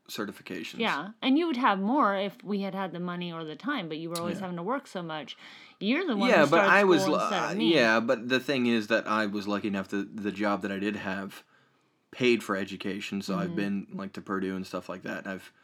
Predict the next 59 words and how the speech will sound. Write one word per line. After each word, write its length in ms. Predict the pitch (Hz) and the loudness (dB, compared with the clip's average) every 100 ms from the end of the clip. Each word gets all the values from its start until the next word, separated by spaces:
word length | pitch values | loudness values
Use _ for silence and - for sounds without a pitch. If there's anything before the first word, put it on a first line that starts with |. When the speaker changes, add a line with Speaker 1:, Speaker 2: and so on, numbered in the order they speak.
| _ _ _ | _ _ _
Speaker 1:
I 80 | 104 | -8
do 240 | 101 113 104 | -2 -2 0
have 340 | 98 101 - _ _ _ _ _ _ _ _ _ _ | -4 -6 -12 _ _ _ _ _ _ _ _ _ _
certifications. 840 | - 101 82 - 78 64 - - - | -10 -8 -10 -12 -14 -12 -12 -12 -14
Speaker 2:
Yes. 400 | - - - _ - | -14 -16 -20 _ -10
Speaker 1:
I'm 120 | 190 | -8
a 40 | |
big 220 | 175 - - | -6 -8 -10
deal. 260 | - - | -8 -4
Speaker 2:
But, 200 | 214 175 | -2 -2
I 80 | 175 | -4
mean, 200 | 170 165 | -8 -8
they 120 | 170 170 | -8 -8
have 240 | 165 151 | -10 -14
to 120 | - 165 | -16 -12
have 260 | 151 143 | -12 -12
a 260 | 147 139 - - | -10 -10 -14 -18
certified 480 | - 170 143 147 143 | -10 -10 -8 -10 -10
in 100 | 147 | -12
a 120 | 143 | -14
specific 580 | - - - 165 151 - | -16 -20 -16 -16 -16 -14
trade 320 | - 135 - | -14 -10 2
or 40 | |
Speaker 1:
Right, 140 | 160 107 | 2 4
so 80 | - | 2
Speaker 2:
something. 60 | 123 | 4
Speaker 1:
that 100 | 117 | 6
way 60 | 110 | 4
they 100 | 110 | 2
can 200 | 110 104 | 2 2
make 240 | 107 104 | 2 0
money. 440 | 98 101 98 - - | 0 0 0 -6 -12
Speaker 2:
Yes. 440 | 175 151 - - - - | -12 -12 -14 -20 -20 -2
Speaker 1:
Yeah, 180 | 180 - - | 0 0 -4
okay. 240 | 143 127 | -2 0
No, 180 | 139 160 | 2 2
I'm 100 | 139 | 0
cool 160 | 143 123 | 0 -2
with 80 | 95 | -2
that. 180 | 98 - | -6 -4
I'm 100 | 139 | -6
cool 120 | 120 | -4
Speaker 2:
Yeah. 40 | 98 | -6
Speaker 1:
with 80 | 92 | -8
that. 160 | 98 - 120 | -12 -8 -2
All 120 | 123 | -2
right, 140 | 98 - _ - | -2 -8 _ -4
all 80 | |
Speaker 2:
They 40 | 104 | -2
Speaker 1:
right. 60 | 104 | -2
Speaker 2:
don't 140 | 170 | -6
have 80 | 165 | -8
a 40 | |
choice 300 | 151 156 135 | -10 -14 -14
in 100 | 139 | -14
that. 180 | 147 139 139 | -12 -12 -8
I'll 220 | 151 151 | -6 -8
disown 400 | 151 - 165 156 | -10 -12 -12 -10
them. 200 | 135 | -12